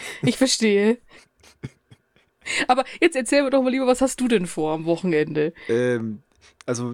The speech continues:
Speaker 1: zuletzt waren meine Tage sehr dominiert von Hogwarts Legacy und da hatte meine, äh, Frau auch absolut nichts dagegen. Äh, das werden wir uns bei Zeit dann auch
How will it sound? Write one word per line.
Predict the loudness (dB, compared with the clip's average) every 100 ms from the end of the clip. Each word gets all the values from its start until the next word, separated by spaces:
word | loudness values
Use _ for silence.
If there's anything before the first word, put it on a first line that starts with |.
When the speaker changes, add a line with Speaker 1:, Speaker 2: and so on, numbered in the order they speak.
| -4
Speaker 1:
zuletzt | 4 6 4 4
waren | 4 4
meine | 0
Tage | 2 4 4 4 2 0 0 -4
sehr | -2 0
dominiert | 0 -2 -2 -2 -2
von | -6 -6
Hogwarts | -8 -6 -6 -2
Legacy | -2 -2 -2 2 2
und |
da | 2
hatte | 0 -2
meine, | 0 0 0
äh, | -2 -6
Frau | -6 -2 0
auch | 0
absolut | -2 -4 -10 -10
nichts | -10 -8
dagegen. | -8 -6 -4 -4 -4 -6 -10 -10
Äh, | -10
das | -10 -10 -6
werden | -6 -4
wir |
uns | -8 -8 -8 -2
bei | -2 0 -2 -6 -8
Zeit | -2 -2 0
dann | -4 -2
auch | -2 -2